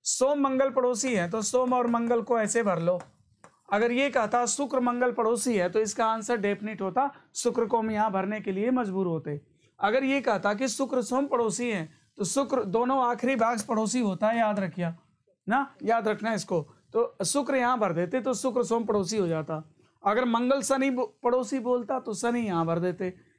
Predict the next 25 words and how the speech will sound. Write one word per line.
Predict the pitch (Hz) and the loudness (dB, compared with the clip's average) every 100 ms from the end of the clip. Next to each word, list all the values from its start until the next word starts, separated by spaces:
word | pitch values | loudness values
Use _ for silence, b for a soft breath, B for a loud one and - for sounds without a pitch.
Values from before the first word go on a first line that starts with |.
| b _ | b _
शनि | - - 233 285 | -4 0 2 2
सोम | 214 233 262 269 | 2 0 2 2
पड़ोसी | 247 240 277 | 2 2 0
बोलता | 254 254 247 254 | 2 2 2 0
तो | 208 | -2
शनि | 226 233 | -4 -4
यहाँ | 233 175 175 | -2 -2 -2
भर | 175 | -2
देते, | 180 185 190 185 b b b | -2 -4 -6 -10 b b b
मगर | 190 240 269 | -2 2 2
दो | 214 233 | 2 0
सीट | 240 240 208 247 | 0 -2 -2 0
है, | |
बैठने | 233 214 208 214 226 | 2 0 0 -4 -2
वाले | 180 180 | 0 0
दो | 202 202 185 | 0 0 2
लोग | 165 156 | 0 0
हैं, | 180 180 b b _ | -4 -6 b b _
तो | 220 | 0
दो | 185 269 | 2 2
तरीके | 269 220 214 247 | 2 0 0 0
से | 277 | 0
बैठ | 254 190 185 | 2 2 0
सकते | 175 170 - | -2 -6 -6
हैं। | 185 175 175 - | -4 -4 -6 -12